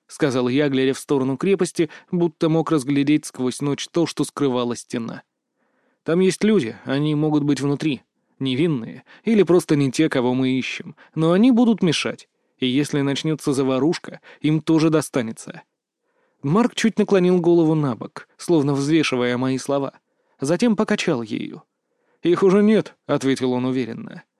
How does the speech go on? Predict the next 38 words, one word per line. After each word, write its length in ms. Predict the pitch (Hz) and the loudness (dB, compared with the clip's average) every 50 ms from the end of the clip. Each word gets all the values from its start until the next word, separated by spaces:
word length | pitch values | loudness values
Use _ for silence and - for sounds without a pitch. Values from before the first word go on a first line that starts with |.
| _ _ _ _ _ _ - | _ _ _ _ _ _ -4
"Я 220 | 160 202 226 233 | -2 0 0 2
проверил 420 | - 214 233 226 240 240 226 208 190 | 4 4 4 4 6 4 4 2 2
с 60 | - | 2
помощью 440 | 226 214 208 196 - - 202 190 - | 2 2 2 2 0 0 -2 -2 -2
эхолокации. 880 | - 170 - 185 180 180 165 - 156 120 - - - - - - 165 - _ - - - - | -2 0 0 2 2 0 0 0 -4 -4 -6 -8 -14 -14 -14 -14 -16 -18 _ -20 -12 -2 0
Если 280 | 240 277 - 233 262 | 2 2 4 4 6
не 140 | 269 262 262 | 6 6 6
веришь, 300 | 262 285 262 240 208 - | 6 6 6 4 4 4
можешь 320 | 214 226 233 214 202 - - | 4 4 4 4 2 2 0
попробовать 540 | 180 151 127 170 175 170 160 156 151 - | 0 2 2 2 4 4 4 2 2 0
сам. 400 | - - 123 113 113 107 104 - - _ _ _ _ _ _ | -2 -6 -8 -8 -8 -10 -12 -16 -20 _ _ _ _ _ _
Вампиры 480 | - 135 214 233 214 185 262 254 220 196 | 0 2 2 2 4 4 4 4 6 6
обратили 480 | 185 170 170 190 185 - 220 202 175 | 6 6 4 4 4 4 2 4 4
их 180 | 160 156 143 - | 4 4 4 2
в 80 | - - | -2 -4
себе 280 | - 220 196 180 160 | -2 2 2 2 2
подобных". 680 | - 190 185 156 139 117 104 - - 147 - - - _ _ _ _ _ _ _ _ _ _ _ - | 2 2 0 0 0 -2 -4 -8 -16 -20 -20 -20 -20 _ _ _ _ _ _ _ _ _ _ _ 0
Я 240 | 147 147 156 151 | 2 2 2 2
помолчал. 640 | 143 156 156 165 170 170 - - - - - - - _ _ _ _ _ _ _ _ _ | 2 0 0 0 -2 -2 -6 -8 -8 -10 -10 -14 -20 _ _ _ _ _ _ _ _ _
С 140 | - - | -2 0
одной 240 | 202 185 214 240 233 | 2 4 4 4 4
стороны, 480 | - - 185 185 180 180 180 185 180 160 | 2 2 2 4 4 4 4 4 4 4
я 180 | 143 151 143 | 4 2 2
хотел 400 | 123 - 151 156 147 - 156 135 | 0 0 0 0 2 2 2 2
ему 180 | 131 127 139 147 | 2 2 0 -2
верить. 440 | 143 135 120 - - - - - _ _ _ _ _ _ - | -2 -4 -6 -8 -12 -16 -20 -20 _ _ _ _ _ _ -2
С 120 | 185 185 | -2 0
другой, 360 | 175 185 180 170 170 175 170 | 2 4 4 6 6 6 6
не 120 | 160 160 160 | 6 4 4
мог 220 | 160 165 156 156 | 2 2 2 0
отделаться 580 | 160 147 143 139 151 156 147 143 - - 151 139 | 0 0 2 2 4 4 4 2 2 2 0 0
от 100 | 131 147 | 0 -2
ощущения, 560 | 131 - - 143 - - 170 165 156 147 143 | -2 -2 -2 -2 0 0 0 0 0 0 -2
что 200 | 135 - - 147 | -2 -2 -2 0
где-то 280 | 143 143 151 143 - 131 | 0 0 0 0 0 0
рядом 320 | 135 147 151 143 139 131 | 0 2 2 0 -2 -4
с 100 | - - | -4 -4
нами 340 | 160 165 165 165 160 156 | -2 0 0 0 0 -2